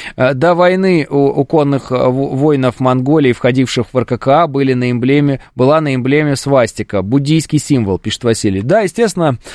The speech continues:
э, другое дело, что нацисты, да, фашисты, они, э, вот, э, собственно, этот, э, символ, э, испоганили и, э, взяли себе на вооружение для того, чтобы утверждать, от-,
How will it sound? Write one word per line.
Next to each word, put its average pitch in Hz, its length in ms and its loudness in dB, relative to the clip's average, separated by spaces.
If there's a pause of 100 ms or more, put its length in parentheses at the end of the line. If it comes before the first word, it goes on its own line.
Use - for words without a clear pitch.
(240)
э, 120 300 2
другое 156 300 2
дело, 143 260 4
что - 160 -4
нацисты, 123 580 0
да, 135 180 2
фашисты, 143 500 -2
они, 110 420 0 (420)
э, 98 360 0
вот, 92 340 -4
э, 98 240 2
собственно, 107 320 -6
этот, 95 260 -8
э, 110 220 0
символ, 104 520 0 (500)
э, 90 1400 0
испоганили 147 920 0
и, 117 180 2
э, 107 420 0
взяли 120 360 0
себе 120 240 -2
на 117 120 0
вооружение 143 580 0
для 131 120 -2
того, 127 240 0
чтобы 113 460 2
утверждать, 117 600 -2
от-, 101 160 -4